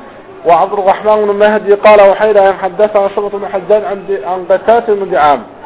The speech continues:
عن أنس بن مالك قال وحيد كان النبي صلى الله عليه وسلم يعجبه الدباء، باشا الدباء اللي يداه. أيام مرة النبي يا قيمتك. باشا أبا معان تلي يداه، سوى تقانين. يا.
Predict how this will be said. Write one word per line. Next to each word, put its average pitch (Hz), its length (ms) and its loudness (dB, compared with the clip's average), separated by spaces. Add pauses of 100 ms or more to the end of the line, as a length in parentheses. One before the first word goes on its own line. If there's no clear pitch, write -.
(480)
عن 160 100 -6
أنس 214 340 2
بن 214 100 -2
مالك 220 380 2
قال 214 340 0
وحيد 220 260 -4
كان 220 200 2
النبي 220 260 -2
صلى 220 540 0
الله 220 180 4
عليه 214 180 2
وسلم 220 260 -6
يعجبه 214 400 -4
الدباء، 214 800 2 (400)
باشا 247 340 2
الدباء 214 500 2
اللي 202 240 2
يداه. 165 440 4 (400)
أيام 240 220 4
مرة 226 160 0
النبي 226 300 -6
يا 208 80 6
قيمتك. 175 480 -4 (100)
باشا 214 340 2 (100)
أبا 202 200 0
معان 196 340 0
تلي 202 140 2
يداه، 202 160 2
سوى 226 160 -6
تقانين. 214 400 0 (1120)
يا. 196 340 4